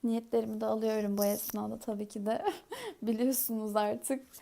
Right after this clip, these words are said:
Ama kesinlikle sizin de niyet almanızı çok çok istiyorum. Çünkü, e, benim izlenmelerim çok çok güzel. Bir zamanlar Berza ile Tarot Yolculuğu diye bir YouTube kanalı vardı ve izlenmeleri güzel gidiyordu. Ve,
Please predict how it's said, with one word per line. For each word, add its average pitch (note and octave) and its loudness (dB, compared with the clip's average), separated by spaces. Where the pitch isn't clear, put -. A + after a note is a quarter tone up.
Ama E4 6
kesinlikle C#4+ 2
sizin B3+ 2
de C4+ 2
niyet C#4 0
almanızı A#3+ 4
çok B3+ 0
çok - -2
istiyorum. A3 4
Çünkü, C4+ 4
e, G#3+ 6
benim D#4 6
izlenmelerim E4+ 4
çok G#4 8
çok D#4 4
güzel. B3 2
Bir B4 12
zamanlar C4+ 6
Berza E4+ 8
ile F#4+ 6
Tarot F#4 4
Yolculuğu D4 2
diye C#4+ 2
bir D4 -2
YouTube C#4+ -4
kanalı C#4 4
vardı A#3+ 2
ve C#4 6
izlenmeleri B3 2
güzel A#3 0
gidiyordu. G3+ 0
Ve, F#4+ 8